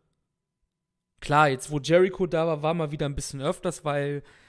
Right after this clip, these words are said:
da haben sie halt für den alten Mann so ein bisschen rumgeworkt, damit der halt nicht so ein, immer diese pure Sachen machen muss, ne? Aber es war, war halt mal was anderes, ne? Und unfassbar cooles Finish,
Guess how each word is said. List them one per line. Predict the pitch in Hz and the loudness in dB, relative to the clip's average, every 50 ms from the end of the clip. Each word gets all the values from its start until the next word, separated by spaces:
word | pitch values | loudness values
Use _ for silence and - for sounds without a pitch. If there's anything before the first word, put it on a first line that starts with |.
| _ _ _ _ | _ _ _ _
da | - 143 143 | 2 4 6
haben | 151 160 | 6 4
sie | 151 135 143 | 2 0 2
halt | 135 135 131 | 2 2 0
für | - 156 | -2 -4
den | 151 147 139 | -4 -4 -2
alten | 123 131 147 151 - 147 | 0 0 0 0 0 -2
Mann | 147 143 151 156 156 | -2 0 0 0 -2
so | 143 147 | -2 -4
ein | 143 135 | -4 -4
bisschen | 143 143 - - 143 139 | -6 -6 -6 -6 -6 -6
rumgeworkt, | 131 - 160 185 190 165 165 151 151 156 160 160 165 160 - | -4 -4 -4 -4 -2 -2 -2 -2 0 0 2 2 0 -2 -2
damit | - 139 139 147 151 147 - | -4 -4 -4 -4 -6 -4 -4
der | 147 131 131 | -4 -4 -2
halt | 131 131 131 131 | -2 -4 -4 -4
nicht | - 139 139 131 - - _ - | -6 -8 -8 -8 -8 -12 _ -14
so | - 139 135 131 | -10 -8 -6 -6
ein, | 131 131 127 - - - - _ _ _ - | -6 -6 -8 -10 -14 -20 -20 _ _ _ -4
immer | - 143 147 147 143 | -2 0 2 2 2
diese | 135 131 135 131 131 131 | 0 -2 -8 -10 -10 -10
pure | - - - - 160 156 147 147 139 | -10 -12 -10 -6 -4 -2 0 0 -2
Sachen | 123 131 165 185 - - 170 | 0 0 -2 -2 -2 -4 -4
machen | 156 151 151 - 156 151 | -4 -4 -4 -4 -6 -6
muss, | 147 143 151 147 - - | -6 -6 -8 -10 -10 -8
ne? | 143 143 175 214 214 - _ _ _ _ _ _ _ _ _ _ _ _ _ _ _ _ _ _ _ _ - - | -4 -4 -4 -4 -6 -10 _ _ _ _ _ _ _ _ _ _ _ _ _ _ _ _ _ _ _ _ -10 -6
Aber | - 175 196 226 | -6 -4 -4 -4
es | - - | -4 -2
war, | 226 220 220 226 220 214 - - _ _ _ _ _ _ _ _ _ _ _ _ _ _ _ _ _ - | -2 0 0 0 -4 -6 -12 -20 _ _ _ _ _ _ _ _ _ _ _ _ _ _ _ _ _ -8
war | 147 143 175 190 196 | -2 2 2 2 2
halt | 214 220 - | 2 0 0
mal | 185 190 190 180 | 0 -2 -2 -2
was | 175 - - | -4 -6 -8
anderes, | - 139 190 220 220 233 208 214 226 - - - | -8 -8 -6 -4 -4 -4 -4 -6 -8 -10 -10 -8
ne? | 156 156 180 214 254 - | -6 -4 -4 -4 -6 -8
Und | - - 160 156 156 160 160 160 156 151 - - - _ _ _ _ _ _ _ _ _ - | -10 -8 -6 -4 -4 -4 -4 -6 -6 -8 -10 -14 -16 _ _ _ _ _ _ _ _ _ -2
unfassbar | 180 202 226 - - 208 196 - - 190 | 0 0 0 0 -2 -4 -4 -2 -4 -4
cooles | 175 - - 202 185 180 - - | -4 -4 -4 -4 -4 -4 -6 -8
Finish, | - - 196 190 202 202 - - - | -8 -6 -4 -4 -4 -6 -6 -8 -12